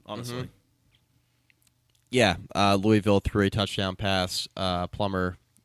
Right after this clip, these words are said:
Speaker 2: to Amari Huggins Bruce, former Virginia Tech recruit. Uh,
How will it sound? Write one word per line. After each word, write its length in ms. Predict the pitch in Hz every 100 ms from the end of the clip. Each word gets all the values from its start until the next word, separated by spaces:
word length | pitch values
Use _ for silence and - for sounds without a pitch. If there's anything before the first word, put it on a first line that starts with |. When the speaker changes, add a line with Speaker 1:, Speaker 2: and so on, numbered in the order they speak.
| _
Speaker 2:
to 260 | - 104 90
Amari 340 | 95 92 90
Huggins 400 | 92 95 90 87
Bruce, 520 | - 92 95 90 - - _ _ _ _ _
former 300 | - 95 90
Virginia 380 | 92 - 87 90
Tech 240 | 92 87
recruit. 360 | 85 - 87 - _ _ _ _ _ _ -
Uh, 360 | 101 101 98